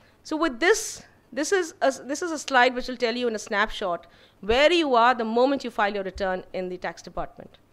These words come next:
Because it may quite be the case that your own case may not have, may not have been adjusted previously,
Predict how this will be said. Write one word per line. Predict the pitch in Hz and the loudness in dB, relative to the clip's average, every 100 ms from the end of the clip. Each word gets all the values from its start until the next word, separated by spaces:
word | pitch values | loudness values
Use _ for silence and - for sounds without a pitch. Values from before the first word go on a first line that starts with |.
| _ _ _ _ _ _ _ _ - | _ _ _ _ _ _ _ _ -14
Because | 240 311 | -6 -4
it | 311 302 | -4 -6
may | |
quite | 302 302 - - | 0 2 2 0
be | 339 | -4
the | 339 | -4
case | 302 269 269 269 226 | -4 -4 -4 -8 -6
that | 226 247 247 | -4 -4 -6
your | 240 240 233 | 0 2 2
own | 214 285 381 415 | 2 2 4 2
case | 370 330 339 | 0 -4 -2
may | 294 | 0
not | 269 269 | 0 -2
have, | 277 254 | -4 -6
may | 233 240 247 | -4 0 0
not | 247 269 262 - - _ _ | 2 0 0 -10 -20 _ _
have | - 240 220 | 0 0 0
been | 247 | -2
adjusted | 208 - 214 - 220 202 - _ - | -2 2 0 0 -4 -4 -10 _ -4
previously, | 240 233 190 - 170 190 | -2 0 -2 -6 -10 -10